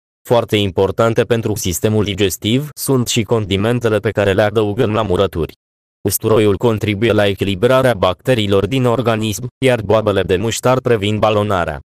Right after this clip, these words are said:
Doi. Murăturile sunt probiotice naturale. Murăturile sunt o sursă naturală de probiotice,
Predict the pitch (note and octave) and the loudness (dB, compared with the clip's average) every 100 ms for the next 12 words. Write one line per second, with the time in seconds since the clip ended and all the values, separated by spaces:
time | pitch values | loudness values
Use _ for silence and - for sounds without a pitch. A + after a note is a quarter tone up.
0 | _ _ _ _ G2+ A2 F#2 D#2 _ _ | _ _ _ _ 0 2 2 -2 _ _
1 | _ _ - A#2+ B2 B2 A#2+ C#3 C#3 B2 | _ _ -4 0 2 2 2 2 0 0
2 | C#3 - A2 F#2+ G2+ A2+ A#2+ G#2+ G#2+ G2+ | -2 -2 -2 -2 0 0 0 0 0 0
3 | - G#2 A#2 A#2+ G#2 G2+ - A2+ A2+ G2 | -2 0 2 2 2 0 0 -2 0 0
4 | A#2 B2+ - A2+ G2+ A2 - A#2+ A2 G#2+ | 0 0 -2 -2 2 0 0 -2 0 0
5 | A2 G#2 G#2 A#2+ A2 G#2 G2+ G2+ F#2 G2+ | 0 0 0 2 2 0 0 -2 0 -2
6 | F2 F2 - A2+ | 0 -2 0 0